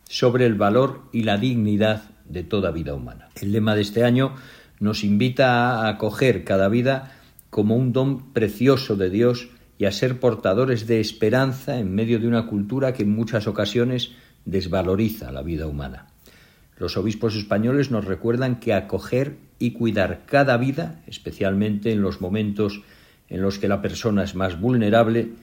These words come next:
se convierte así en signo de apertura a todos los dones de Dios.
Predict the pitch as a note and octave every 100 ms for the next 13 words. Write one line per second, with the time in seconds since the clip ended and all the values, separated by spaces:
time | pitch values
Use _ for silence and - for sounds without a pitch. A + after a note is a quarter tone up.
0 | - _ - G#2+ G#2 G2+ B2 C3+ B2+ A2+
1 | G2 B2 C#3 C3+ - - _ _ G#2 G2+
2 | G2+ C3+ C#3 C3+ B2 G#2 F#2+ - F#2 D#2+
3 | - C3 B2+ - - F#2 - A#2 A2 G#2
4 | E2+ - F2 D#2+ - D2 C#2+ -